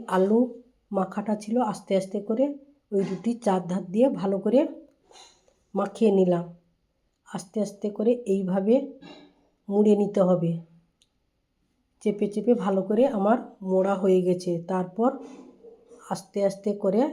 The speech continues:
একটা ছুরির সাহায্যে ছোট ছোট পিস পিস করে কেটে নিতে হবে। আমি যেইভাবে আপনাদের দেখাচ্ছি, আপনারাও সেইভাবে ট্রাই করবেন। আমার রেসিপিটা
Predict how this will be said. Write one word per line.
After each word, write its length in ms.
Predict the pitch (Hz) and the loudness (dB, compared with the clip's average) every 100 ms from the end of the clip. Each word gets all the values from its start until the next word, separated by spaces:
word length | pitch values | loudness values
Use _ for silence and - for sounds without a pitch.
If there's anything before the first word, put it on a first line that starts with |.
| - | -6
একটা 260 | - - 214 220 | -20 -8 -4 -4
ছুরির 380 | - 196 202 190 | -4 -6 -6 -6
সাহায্যে 520 | 208 190 190 170 262 339 - _ _ _ _ - _ _ _ _ _ _ _ _ _ _ _ _ | -6 -4 -6 0 2 2 -2 _ _ _ _ -20 _ _ _ _ _ _ _ _ _ _ _ _
ছোট 140 | - 196 | -8 -6
ছোট 160 | 196 208 233 | -6 -2 -2
পিস 180 | 233 202 - | -2 -8 -8
পিস 180 | 214 208 | -10 -10
করে 200 | - 214 359 | -4 -2 0
কেটে 240 | - 196 185 | 0 0 2
নিতে 240 | 165 - | 0 0
হবে। 280 | 160 156 156 165 - - - _ _ _ _ _ _ _ _ _ _ _ _ _ _ - | -4 -4 -6 -6 -10 -18 -20 _ _ _ _ _ _ _ _ _ _ _ _ _ _ -4
আমি 220 | 190 214 | 0 0
যেইভাবে 520 | 214 196 202 185 196 233 269 | 0 0 0 -4 2 2 0
আপনাদের 520 | - 214 190 190 240 240 | -4 -2 -2 0 0 0
দেখাচ্ছি, 540 | 190 175 196 185 - 277 - - - - | -4 -4 -6 -8 -10 -10 -10 -16 -20 -14
আপনারাও 460 | 190 170 202 190 214 | -12 -6 -2 0 -2
সেইভাবে 500 | 233 196 190 185 190 208 | -2 -4 -2 -2 -2 -4
ট্রাই 260 | 202 185 185 | -2 -2 -2
করবেন। 400 | 190 190 214 247 - - _ _ _ _ _ _ _ _ _ _ _ _ | 0 0 2 0 -2 -14 _ _ _ _ _ _ _ _ _ _ _ _
আমার 320 | 202 190 208 208 | -6 -4 -2 -2
রেসিপিটা 600 | 185 - 196 180 208 226 | -2 -4 -8 -6 -4 -2